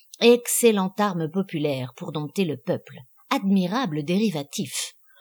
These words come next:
On allait détourner l'orage cette fois sur les sorciers, comme en treize cent quarante-neuf et dans tant d'autres occasions,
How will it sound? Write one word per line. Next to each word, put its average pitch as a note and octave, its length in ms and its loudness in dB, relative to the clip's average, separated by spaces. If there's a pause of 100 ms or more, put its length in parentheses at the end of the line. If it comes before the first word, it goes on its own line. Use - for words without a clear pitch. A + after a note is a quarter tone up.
(260)
On A3 200 4
allait A3 220 6
détourner A3 540 0
l'orage F3 460 0
cette F3 260 -2
fois D3+ 240 -6
sur D4 280 -6
les C4 100 2
sorciers, D#3 600 -6 (320)
comme A3+ 260 4
en E3+ 80 0
treize F#3+ 320 -4
cent F3 220 -4
quarante-neuf D#3+ 580 -4
et D#3+ 80 -4
dans C#3+ 180 -8
tant G3+ 200 0
d'autres F#3+ 420 -4
occasions, D#3 540 -6